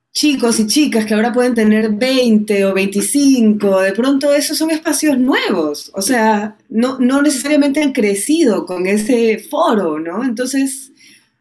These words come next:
por ahí se, y se dan cuenta y se enganchan con algo que, que se les acerca desde,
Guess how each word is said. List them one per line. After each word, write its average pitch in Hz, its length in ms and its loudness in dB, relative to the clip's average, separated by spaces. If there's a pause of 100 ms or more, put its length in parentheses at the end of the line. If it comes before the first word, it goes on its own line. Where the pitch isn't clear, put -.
por 214 160 0
ahí 254 440 2
se, 175 540 -4 (280)
y 202 80 -8
se - 180 -8
dan 208 140 0
cuenta 247 500 -2
y 214 80 -2
se 208 140 -6
enganchan 226 600 -2
con 196 180 -4
algo 208 240 -4
que, 180 260 -6
que 175 160 -8
se 156 220 -8
les 151 200 -8
acerca 196 440 -8
desde, 160 440 -8